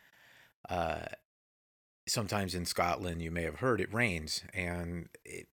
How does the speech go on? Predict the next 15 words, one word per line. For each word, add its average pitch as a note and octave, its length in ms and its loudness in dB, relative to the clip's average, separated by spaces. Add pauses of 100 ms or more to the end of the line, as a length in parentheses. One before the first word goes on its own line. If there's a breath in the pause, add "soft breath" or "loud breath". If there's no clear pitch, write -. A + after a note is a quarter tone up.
(140)
for - 240 -4
me, A#2 480 -2
when F#2+ 360 -4
we F#2 120 -2
go G2 340 2
to, F2 580 -2 (480 loud breath)
um, D#2+ 600 -4 (1160)
the G2 200 -2
set, - 640 6 (200)
this E2+ 220 0
is F2 240 -2
a, D2+ 60 -6 (220)
a D#2+ 40 -6
backlot F2+ 540 0
set, - 200 -6